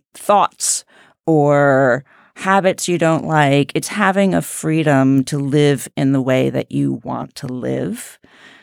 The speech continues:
But it's really hard to define. I think that we don't always recognize when we have a life that feels well, but we sure as hell know when we don't.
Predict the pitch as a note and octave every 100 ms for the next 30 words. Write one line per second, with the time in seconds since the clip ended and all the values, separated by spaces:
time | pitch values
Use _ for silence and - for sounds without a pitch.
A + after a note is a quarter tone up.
0 | _ - G#3 A3+ - B3+ B3+ C4 A#3 A3+
1 | A#3+ G#3 G#3 F3+ G#3+ A3+ E3 D3+ - -
2 | G3+ G3+ - F#3+ F#3 - _ _ _ G3
3 | A#3 C#4+ D4 C#4 B3 D#3 E3 A3 A3+ B3+
4 | D#4 C#4 C4+ C4 C4+ A3+ A3+ B3 C#4 -
5 | _ _ _ _ _ _ G3 F#3+ F#3 F#3
6 | G#3+ - F#3+ F3 - - F3+ F#3 F3 E3
7 | E3 F3 A3 D4+ C4+ - _ _ F#3+ E3+
8 | - G3 G3+ A#3 D4+ E4 C4+ C#4 G#3+ G3+
9 | G3 D3+ C3 D3 D#3+ - -